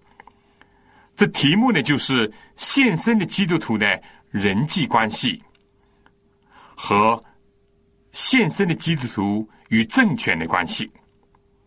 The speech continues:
这也是一个非常重要的一个题目。我们在学习之前，让我们一起祷告。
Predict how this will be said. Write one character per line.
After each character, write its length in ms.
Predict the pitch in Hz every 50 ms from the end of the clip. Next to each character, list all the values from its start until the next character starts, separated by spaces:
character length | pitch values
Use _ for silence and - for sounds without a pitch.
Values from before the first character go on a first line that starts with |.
| _ _ _ _ _ _ -
这 120 | - 123
也 120 | 110 98
是 160 | - - 120 107
一 20 |
个 260 | 92 101 95 90 85 - - - - _ _
非 180 | - - - 127
常 160 | 113 123 117 113
重 200 | - 247 214 165
要 140 | 131 104 90
的 260 | 82 90 85 80 - _ _ _ _ _ _ _
一 100 | 113 107
个 100 | 101 92 85
题 260 | - - - 92 85
目。 220 | 107 143 151 - - - - _ _ _ _ _ _ _ _ _ _ _ - _ _ _ _ _ _ _ _ _
我 100 | - 107
们 80 | 101 101
在 340 | - 120 104 101 95 92 92 - - _ _ _ _ _ _ -
学 260 | - - - 131 135
习 160 | 139 - -
之 160 | - - 127 110
前， 400 | - - 107 98 95 92 98 - _ _ _ _ _
让 260 | - 127 151 139 110
我 80 | 98 95
们 80 | 101 120
一 60 | 113
起 420 | - - - - 90 82 82 85 - _ _ _ _ _ _ _
祷 200 | - - - -
告。 300 | - - - - - -